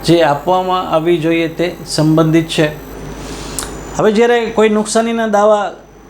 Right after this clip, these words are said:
કરવામાં આવે છે, તો ઘણી વખત નુકસાની એવી હોય છે કે જે દેખીતી રીતે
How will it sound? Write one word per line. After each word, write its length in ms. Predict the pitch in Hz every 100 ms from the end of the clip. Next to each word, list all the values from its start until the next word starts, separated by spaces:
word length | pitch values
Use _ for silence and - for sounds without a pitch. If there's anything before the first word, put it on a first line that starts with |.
| -
કરવામાં 460 | 165 170 185 180 156
આવે 180 | 156 156
છે, 200 | 135 120 - - -
તો 100 | 180
ઘણી 320 | 156 156 185
વખત 280 | 214 208 208
નુકસાની 520 | 196 196 196 214 214
એવી 220 | 208 220 208
હોય 140 | 170
છે 180 | 170 214
કે 160 | 214
જે 160 | 175 185
દેખીતી 500 | 165 165 208 214 214
રીતે 420 | 214 208 208 190